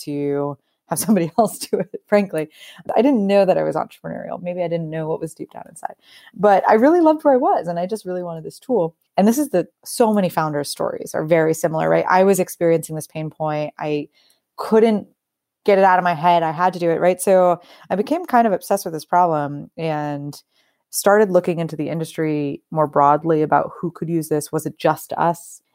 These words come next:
Everybody? Was it future built? Like, was it future operators? Who was gonna use this product? And a series of conversations, probably a year before I started the company,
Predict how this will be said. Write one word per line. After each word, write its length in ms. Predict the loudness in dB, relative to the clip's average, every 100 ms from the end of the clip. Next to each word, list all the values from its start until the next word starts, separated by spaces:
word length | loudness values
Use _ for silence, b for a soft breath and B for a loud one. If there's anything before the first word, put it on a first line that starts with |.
| _
Everybody? 600 | 0 2 4 4 4 2
Was 280 | 4 2 2
it 340 | 0 0 -4
future 420 | -6 -4 -2 -4 0
built? 340 | 2 2 0
Like, 220 | -2 0
was 120 | -4 -4
it 140 | -8
future 420 | -8 -8 -4 -2
operators? 680 | -2 0 0 2 2 0 -2
Who 220 | 0 2
was 160 | 2 2
gonna 180 | -2 -2
use 220 | -4 -6
this 120 | -8
product? 480 | 0 2 4 0 -2
And 300 | -2 -2 -8 b b b _
a 60 | -4
series 320 | 2 2 2
of 80 | 0
conversations, 560 | -2 -2 -4 -6 -8
probably 460 | 0 0 0 0 2
a 60 | 2
year 400 | 0 -2 0 0
before 340 | -2 -2 0
I 40 |
started 320 | 0 -2 -2 -2
the 80 |
company, 500 | -2 -6 -4 -4 -4